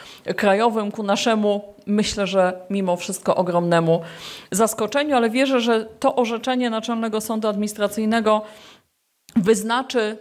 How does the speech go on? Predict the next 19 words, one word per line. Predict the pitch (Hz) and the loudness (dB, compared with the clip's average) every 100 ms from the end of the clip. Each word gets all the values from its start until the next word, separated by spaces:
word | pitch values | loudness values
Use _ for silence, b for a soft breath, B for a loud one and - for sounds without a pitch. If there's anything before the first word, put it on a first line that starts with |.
| - | -4
na | 226 220 | -4 -2
kolejne | 226 220 233 220 214 | 0 0 0 0 0
lata | 214 214 214 202 | 0 2 0 0
podejście | - 220 202 226 233 - 202 | 0 0 2 0 -2 -4 -2
do | 202 196 | 0 0
energetyki | 190 185 196 196 196 - 180 185 B B - | 0 -2 -4 -4 -4 -6 -12 -14 B B -16
w | 180 | -8
polskim, | - 202 196 - 196 185 190 - | 0 0 0 -4 -6 -6 -10 -8
y, | 170 170 - - | -4 -4 -4 0
orzecznictwie. | 208 208 208 262 277 - 247 220 214 - - _ _ | 0 0 -4 -6 -4 -4 0 0 0 -6 -20 _ _
Mam | 220 220 233 214 | 0 2 2 -2
dzisiaj | 233 220 202 208 - _ - | -4 -2 -2 -6 -16 _ -2
taką | 214 220 208 | -2 -2 -4
nadzieję, | 190 190 208 208 | -4 -2 -2 -2
bo | 202 | -4
tych | 190 - | -8 -6
postępowań | 190 - 185 202 196 190 | -6 -6 -4 -2 -2 -6
przed | - 190 | -4 -2
nami | 180 175 175 | 0 0 0